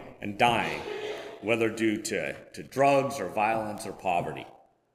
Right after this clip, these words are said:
But the days are surely coming,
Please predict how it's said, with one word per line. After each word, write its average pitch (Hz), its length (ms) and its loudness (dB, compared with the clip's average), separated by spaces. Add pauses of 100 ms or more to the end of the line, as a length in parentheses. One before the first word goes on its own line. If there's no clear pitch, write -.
(720)
But 170 140 6
the 180 100 6
days 220 440 4
are 190 100 4
surely 208 380 6
coming, 98 520 -2